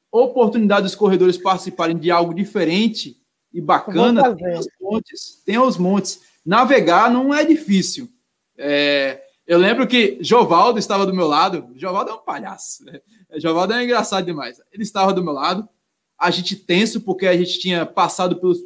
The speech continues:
Speaker 1: P C cinquenta e oito e a gente perdeu trinta minutos num P C bobo.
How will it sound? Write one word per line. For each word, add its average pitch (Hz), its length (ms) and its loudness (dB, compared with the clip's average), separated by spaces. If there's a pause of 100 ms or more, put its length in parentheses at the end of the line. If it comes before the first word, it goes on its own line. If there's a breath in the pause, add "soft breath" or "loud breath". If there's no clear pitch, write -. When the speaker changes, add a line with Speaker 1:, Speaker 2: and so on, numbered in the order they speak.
(120)
Speaker 1:
P 170 120 -2
C 175 160 -4
cinquenta 185 440 -8
e 165 40 0
oito 165 480 0 (320)
e 156 100 0
a 180 60 4
gente 208 160 0
perdeu 185 240 4
trinta 220 440 -2
minutos 202 300 0
num 214 80 -8
P 208 160 -2
C 220 140 -6
bobo. 170 520 2